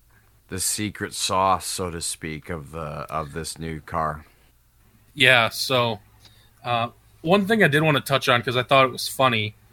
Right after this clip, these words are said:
Speaker 2: and Wallace, if you're on the Formula One social media at all, you will have seen the pictures of,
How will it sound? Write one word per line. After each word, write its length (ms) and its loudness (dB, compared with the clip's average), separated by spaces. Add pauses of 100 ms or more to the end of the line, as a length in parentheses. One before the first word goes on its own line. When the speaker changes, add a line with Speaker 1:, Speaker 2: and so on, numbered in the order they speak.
(280)
Speaker 2:
and 540 -4
Wallace, 360 4
if 160 -4
you're 200 6
on 520 2 (200)
the 300 -2
Formula 420 -2
One 420 -4 (240)
social 340 -4
media 300 2
at 80 -2
all, 260 4
you 140 0
will 140 2
have 100 -2
seen 220 -2
the 60 -4
pictures 440 -4
of, 500 -2